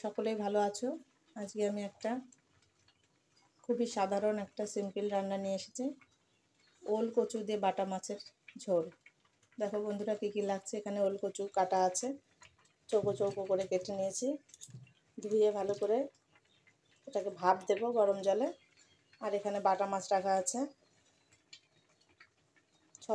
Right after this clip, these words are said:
piece, এখানে লঙ্কা আছে, ধনে পাতা আছে, লবণ, হলুদ, গোটা জিরে আর সর্ষের তেল। চলো বন্ধুরা, রান্নাটা শুরু করে দিই। দেখো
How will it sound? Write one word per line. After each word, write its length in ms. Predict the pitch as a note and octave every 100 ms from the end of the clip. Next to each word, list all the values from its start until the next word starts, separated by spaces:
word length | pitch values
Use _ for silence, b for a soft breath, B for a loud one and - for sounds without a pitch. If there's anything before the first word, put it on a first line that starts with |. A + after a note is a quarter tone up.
| G#3
piece, 200 | A3+ C4+ - - _ - _ _ -
এখানে 260 | - G3+ G3 G3 - _ _ _ _ G3+
লঙ্কা 340 | G3+ G3 F#3 G#3 G3
আছে, 200 | - A#3+ C#4+ _ _ _ _ -
ধনে 200 | G3+ G3+ G3+
পাতা 220 | G#3 A3 G#3
আছে, 160 | - A#3 C#4 _ _ - _ A3
লবণ, 380 | G#3 G3 G3+ A#3 C4+ G3
হলুদ, 360 | G3 G#3 B3+ - _ _ - _ _ _ _ - _ -
গোটা 240 | G#3 G#3+ G#3
জিরে 240 | G3+ G#3 B3+ B3
আর 80 | G#3+ C4 _ _ -
সর্ষের 340 | G#3 F3+ F#3+ F3+
তেল। 140 | F3+ - - _ _ _ _ -
চলো 160 | G#3+ G#3+
বন্ধুরা, 340 | G#3 G3+ G#3 A#3 C4+ _ _ _ _ _
রান্নাটা 360 | G#3 G3+ G3 G#3+
শুরু 160 | - G3+ G#3
করে 160 | G#3 G3+
দিই। 120 | B3 - _ _ _ _ _ _ - - _ _ _ _ _ _ _ - _ _ _ _ _ _ _ _ _ _ _ _ _ _ _ _ _
দেখো 240 | D#4 A3+